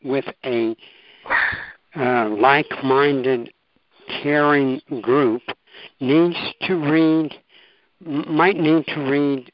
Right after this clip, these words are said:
the chapter four in the original edition.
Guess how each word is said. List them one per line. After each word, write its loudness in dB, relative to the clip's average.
the -6
chapter -2
four 4
in 0
the 2
original 0
edition. -4